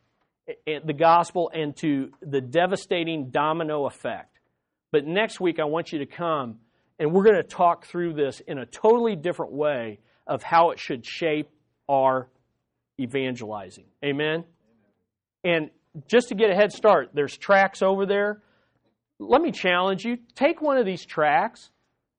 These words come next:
and then give it to a lost person this week. Give it to a lost person. Be daring. Just go crazy. Okay?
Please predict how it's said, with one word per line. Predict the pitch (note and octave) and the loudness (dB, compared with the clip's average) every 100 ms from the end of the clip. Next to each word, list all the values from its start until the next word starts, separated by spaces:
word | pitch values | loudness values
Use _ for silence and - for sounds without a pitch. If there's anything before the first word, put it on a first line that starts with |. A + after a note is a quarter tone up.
| _ _ _ _ | _ _ _ _
and | G#3 | 4
then | A3+ G#3+ | 4 4
give | D3 A3+ A3+ | 2 2 2
it | - | -2
to | F3+ D#3 | -2 -2
a | D3 | 0
lost | C3+ D#3+ C#3+ - | 0 0 0 -6
person | A#2+ - A2 | -8 -8 -14
this | A2 - | -14 -16
week. | G2 - _ _ _ _ C#3 | -20 -20 _ _ _ _ -16
Give | B2+ G3+ A#3+ | 4 6 6
it | B3+ - | 2 -2
to | F#3+ E3 | -4 -4
a | |
lost | C#3 C3+ C3 - | -2 -4 -4 -10
person. | G#2 E2+ - _ _ _ _ _ _ _ _ _ _ _ _ _ _ _ C#3+ | -20 -20 -20 _ _ _ _ _ _ _ _ _ _ _ _ _ _ _ -6
Be | A3+ | -4
daring. | G#3 D#3 F#3 F3 A2 - _ _ | -2 0 0 -2 -4 -12 _ _
Just | F3+ - | -14 0
go | A3+ G#3 | 4 4
crazy. | - E3+ F3 D#3 A2+ E2+ _ _ _ _ _ _ _ _ _ - | 2 -2 0 -2 -6 -18 _ _ _ _ _ _ _ _ _ -20
Okay? | A#2 E3+ | -10 -8